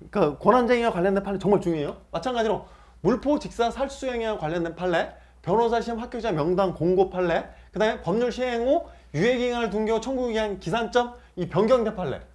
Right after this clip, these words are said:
이거 아주 중요하죠. 그다음에 권한쟁의 심판 관련한 원내 교섭단체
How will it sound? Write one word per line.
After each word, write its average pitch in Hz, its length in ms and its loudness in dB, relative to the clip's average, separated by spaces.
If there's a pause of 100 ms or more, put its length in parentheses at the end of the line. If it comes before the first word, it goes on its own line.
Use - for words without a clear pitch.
(320)
이거 269 100 2
아주 233 380 0
중요하죠. 196 500 0 (220)
그다음에 247 380 0 (260)
권한쟁의 262 400 0
심판 233 220 -4
관련한 226 400 -2
원내 254 440 4
교섭단체 190 640 -2